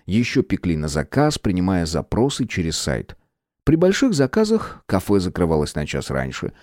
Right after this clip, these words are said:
и в цех, в подвале спускались все три повара и сама Вероника. «Это важно», отметила Ната. «Вероника задерживается в кондитерской только в случае солидного заказа.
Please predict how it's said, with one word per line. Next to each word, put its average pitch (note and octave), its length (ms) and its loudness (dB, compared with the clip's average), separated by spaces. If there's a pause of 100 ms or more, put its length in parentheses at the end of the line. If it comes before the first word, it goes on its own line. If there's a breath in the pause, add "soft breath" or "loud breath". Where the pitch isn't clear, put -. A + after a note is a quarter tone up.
(140 soft breath)
и A#2+ 120 6
в - 80 -4
цех, C3+ 380 0
в - 100 -14
подвале D#2+ 480 0
спускались B2 600 2 (200 soft breath)
все G2+ 340 2
три D#2 220 -2
повара F#2+ 480 2
и F#3 40 2
сама D2+ 340 -2
Вероника. E2+ 580 -2 (420)
«Это C3 280 2
важно», A#2 560 2 (200)
отметила G2+ 580 0
Ната. C#2 500 -4 (480)
«Вероника D3+ 640 4
задерживается A#2+ 720 2
в - 80 -8
кондитерской C#3+ 680 0
только G#3 400 0
в - 80 -6
случае D#3+ 420 -2
солидного G#2+ 600 2
заказа. C#2 640 -2